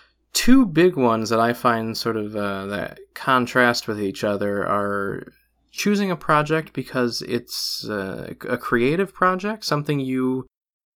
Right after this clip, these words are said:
feel that you're able to express yourself, versus sort of a technical challenge. Um, there's something you wanna figure out and there's something you wanna do, and so you build a project around that. Kevin's a good one to talk to because he has done sort of a combination of both.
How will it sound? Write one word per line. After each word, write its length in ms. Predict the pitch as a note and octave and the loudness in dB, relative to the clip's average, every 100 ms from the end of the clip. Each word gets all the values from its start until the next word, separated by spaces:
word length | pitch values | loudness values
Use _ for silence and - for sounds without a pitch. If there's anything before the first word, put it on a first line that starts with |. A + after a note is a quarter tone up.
| _ | _
feel 200 | - D3+ | 4 6
that 100 | C#3 | 8
you're 160 | B2+ F2+ | 6 4
able 280 | C3+ C#3+ C#3+ | 4 0 -2
to 180 | - | -2
express 500 | A#2+ - - D#3+ D#3 | -2 -2 -2 -2 -2
yourself, 640 | - D#3+ - E3 E3+ - - | -4 -2 0 0 0 -4 -12
versus 640 | B2 C3 D3 - D3+ C#3 C3 | -4 2 2 2 0 0 -2
sort 240 | - D3+ | 0 0
of 100 | C#3+ | 2
a 220 | B2 G#2+ G2 | 2 2 0
technical 560 | - - A3 C#3+ - G#2 | 0 2 2 0 -2 -4
challenge. 720 | - A2 F#2+ F2+ D2 - - | -4 -4 -2 -4 -6 -10 -8
Um, 640 | C#2 C2 A#1+ A#1+ C2+ - - _ _ | -8 -6 -8 -10 -12 -16 -20 _ _
there's 320 | A2+ G#2+ G2+ | -2 -2 0
something 340 | - C3+ A#2+ A2+ | 2 2 2 0
you 140 | A2+ | 2
wanna 160 | A2+ A2 | 0 0
figure 400 | - A#2 G#2+ G#2 | -2 -2 0 0
out 340 | G#2+ G#2+ G#2+ | 0 0 -2
and 80 | G#2 | -4
there's 120 | G2 | -6
something 320 | A2 G#2 G#2 | -6 -6 -8
you 120 | G2+ | -6
wanna 220 | G2+ G2+ F#2+ | -6 -6 -6
do, 400 | G2+ G#2+ G#2 G2+ | -4 0 0 -2
and 140 | G2+ | -4
so 120 | - | -4
you 140 | G#2 G2+ | -6 -4
build 260 | G#2+ G2+ | -2 0
a 60 | G2 | -2
project 640 | - G2+ G2 G2 - - _ - | -2 -2 -2 -6 -6 -16 _ -8
around 480 | G2+ G2 F#2+ G2 G#2+ | -2 -2 -2 -4 -4
that. 400 | E3 F#2+ - - _ _ _ _ _ _ _ - | -2 -2 -4 -10 _ _ _ _ _ _ _ 2
Kevin's 460 | E3 D#3 D3+ C3 | 4 6 2 2
a 80 | B2 | 2
good 160 | B2+ B2 | 2 4
one 160 | A#2+ | 2
to 80 | A2+ | 0
talk 340 | - B2 A#2 - | 2 4 4 2
to 240 | B2 B2 | 0 2
because 400 | A#2+ G#2+ A2 G#2 | -2 -4 -4 -4
he 260 | - A#2 G#2 | -4 -2 -2
has 220 | A2 G#2 | -6 -6
done 840 | - G#2 G#2 G#2 G2+ G2 G#2+ C#3+ | -2 0 0 -2 -4 -6 -8 -12
sort 160 | - A2+ | -6 -6
of 60 | |
a 60 | G2+ | -6
combination 720 | - A#2 A2 G#2+ G#2+ - A2 | -2 0 0 -2 -2 -4 -8
of 80 | G2+ | -6
both. 200 | G2+ | -2